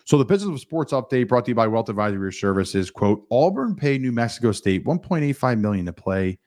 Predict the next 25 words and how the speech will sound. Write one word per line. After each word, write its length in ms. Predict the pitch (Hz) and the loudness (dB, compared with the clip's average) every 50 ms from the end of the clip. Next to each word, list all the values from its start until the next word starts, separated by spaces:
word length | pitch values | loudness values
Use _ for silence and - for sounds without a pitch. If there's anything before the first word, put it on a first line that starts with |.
| _ _ _ _ _ _ - | _ _ _ _ _ _ -6
at 180 | 95 90 82 | -4 -4 -4
Jordan 560 | - - 92 95 104 104 101 101 104 107 101 - _ _ _ _ _ _ | -6 -4 0 2 2 2 2 2 0 0 -4 -6 _ _ _ _ _ _
Hare 520 | - - - 90 90 87 85 85 87 - - _ | -10 -6 -2 -2 0 0 0 -2 -4 -6 -8 _
today," 440 | - 82 80 92 104 98 80 85 - _ _ _ _ _ _ _ | -6 -4 0 2 2 2 2 -2 -10 _ _ _ _ _ _ _
the 60 | 90 | -16
stadium 340 | - - 92 87 87 82 82 | -8 -6 -4 -4 -2 -2 -2
in 60 | 87 | 0
Auburn. 240 | 90 87 82 80 - _ _ _ _ _ _ _ _ _ _ _ _ _ _ _ _ _ _ _ _ _ _ _ _ _ | -2 -2 -2 -6 -10 _ _ _ _ _ _ _ _ _ _ _ _ _ _ _ _ _ _ _ _ _ _ _ _ _
North, 340 | - 123 139 170 190 190 - - - _ _ _ _ _ - 101 104 | 2 4 4 4 2 0 -2 -10 -16 _ _ _ _ _ -10 -8 -8
excuse 260 | 104 - - 156 143 104 | -8 -4 0 0 0 0
me, 100 | 101 92 | 0 0
North 220 | 104 147 170 160 | 0 0 0 0
Mexico 380 | 175 165 156 - - - 147 135 | 0 -2 -2 -2 -2 -2 -2 -2
State 260 | - - 135 131 117 | 0 0 0 2 2
arrived 460 | 110 107 107 107 107 107 107 98 - - _ _ | 2 2 2 2 2 0 -2 -6 -10 -18 _ _
as 120 | 101 92 95 | -14 -12 -10
a 60 | 92 | -12
twenty-six 760 | - - - - - 151 160 180 180 - - - 139 135 - | -12 -10 -12 -4 -2 -2 0 0 0 -2 0 -2 -2 -2 -2
point 360 | - - - 113 113 104 - - | -8 -2 0 2 2 0 0 -2
underdog 560 | 101 98 92 85 87 85 85 87 90 82 - | -2 -2 0 0 0 0 0 0 -2 -4 -6
and 120 | 98 87 | -8 -8
just 300 | - - 104 107 - - | -4 -2 -2 -2 -2 -4
beat 140 | - 98 92 | -4 -4 -2
the 80 | 95 87 | -4 -6
Tigers 540 | - - 92 90 87 82 87 85 82 - | -6 -6 -4 -4 -4 -2 -4 -4 -6 -8